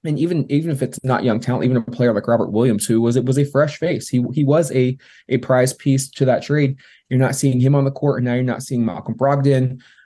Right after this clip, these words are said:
Um, it's, it becomes a little bit more of a challenge, I think, for, for me as a fan to kind of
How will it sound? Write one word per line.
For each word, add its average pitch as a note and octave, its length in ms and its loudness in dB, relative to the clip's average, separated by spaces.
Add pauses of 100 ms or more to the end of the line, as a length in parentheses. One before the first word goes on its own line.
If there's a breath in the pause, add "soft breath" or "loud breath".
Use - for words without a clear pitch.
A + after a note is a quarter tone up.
(100)
Um, G2 540 0 (1040)
it's, D#3+ 380 -2
it D3+ 160 2
becomes F#3 420 0
a D#3 60 4
little B2+ 280 2
bit C#3 160 2
more B2 280 2
of G#2 60 0
a F#2+ 100 -2
challenge, A#2 680 0
I B2 120 2
think, B2+ 320 -2
for, A2+ 480 0
for A2+ 180 -2
me A#2+ 160 4
as A#2 160 2
a A2 80 -4
fan A#2 560 0
to - 120 -4
kind A2+ 280 2
of G2 220 -2